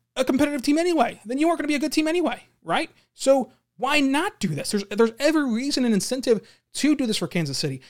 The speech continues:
It's three weeks. Three weeks, call him up, and, and this is all forgotten about 'cause you're watching this twenty-year-old phenom. It sucks. I'd rather watch the best player on the team, you know, the best player for that position play.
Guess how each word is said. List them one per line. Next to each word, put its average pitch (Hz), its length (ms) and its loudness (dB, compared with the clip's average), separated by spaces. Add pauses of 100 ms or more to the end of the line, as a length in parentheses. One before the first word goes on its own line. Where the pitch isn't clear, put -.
It's - 200 -2
three 302 220 -4
weeks. 294 460 -4 (600)
Three 277 160 -2
weeks, 294 340 -2
call 247 240 -2
him 226 80 2
up, 220 240 -2 (400)
and, 180 220 0
and 185 120 2
this 185 160 -2
is 180 80 -2
all 202 120 2
forgotten 185 340 -2
about 151 200 0
'cause 160 100 -4
you're 156 100 0
watching 170 380 0
this 156 120 -2
twenty-year-old 175 600 -2
phenom. 151 400 -4 (600)
It 180 120 -4
sucks. - 580 0
I'd 175 200 2
rather 208 220 2
watch 208 400 0
the 202 80 -2
best 214 280 0
player 226 280 0
on 220 80 0
the 196 60 -2
team, 254 360 -2 (520)
you 165 80 -8
know, 165 80 0
the 196 80 -2
best 208 180 0
player 220 240 2
for 208 200 -4
that 190 120 0
position 240 460 0 (520)
play. 269 460 0